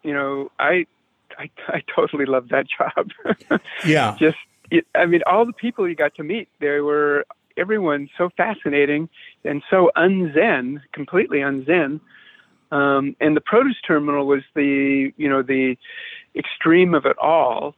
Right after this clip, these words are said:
Speaker 2: No
Speaker 1: And, and
Speaker 2: kidding.
Speaker 1: I, I just used to love going down there. Big, huge semis pulled up all, all these docks, and I pull into this little teeny van, this itty bitty van.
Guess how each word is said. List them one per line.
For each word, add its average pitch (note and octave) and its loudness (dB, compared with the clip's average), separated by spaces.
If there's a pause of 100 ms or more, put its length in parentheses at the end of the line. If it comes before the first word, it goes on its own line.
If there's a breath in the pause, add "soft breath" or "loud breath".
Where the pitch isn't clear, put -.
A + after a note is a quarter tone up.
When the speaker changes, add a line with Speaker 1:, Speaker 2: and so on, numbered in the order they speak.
Speaker 2:
No C#3+ 4
Speaker 1:
And, D#3 2
and B2+ -6
Speaker 2:
kidding. C3+ 4 (720)
Speaker 1:
I, D#3+ 0
I F#3 2
just G#3 -4
used G3+ -2
to D3+ 0
love E3 2
going D#3 2
down C3 -2
there. C3 -2 (120)
Big, A3+ 2 (120)
huge A3 -2 (180)
semis D3 0 (120)
pulled E3 -2
up D3+ 2
all, D#3 0 (320)
all E3 0
these G3 -6
docks, D3 0 (420 loud breath)
and C#3+ -4
I E3+ 2 (160)
pull F#3+ 2
into E3+ -4
this D#3 -2
little G#3+ 2 (120)
teeny E3 -2 (120)
van, C#3+ 0
this B2 -12
itty E3+ -4
bitty E3 -2
van. C#3 -2